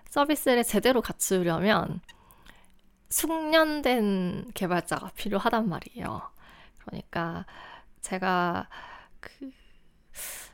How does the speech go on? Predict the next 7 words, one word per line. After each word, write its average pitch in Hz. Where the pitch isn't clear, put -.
그 -
최근에 269
이제 165
창업을 320
하고 240
싶다고 165
이렇게 135